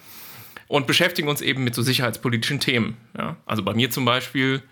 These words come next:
Nuklearwaffen ist eine Sache, mit der ich mich sehr, mit, mit denen ich mich sehr intensiv beschäftigt habe.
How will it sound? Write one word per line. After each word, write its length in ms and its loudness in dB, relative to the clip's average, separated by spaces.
Nuklearwaffen 640 0
ist 140 -6
eine 60 0
Sache, 180 0
mit 140 0
der 80 2
ich 100 -2
mich 120 0
sehr, 260 4
mit, 260 -2
mit 380 -2
denen 160 0
ich 100 -2
mich 140 -2
sehr 180 4
intensiv 460 -2
beschäftigt 480 -4
habe. 100 -10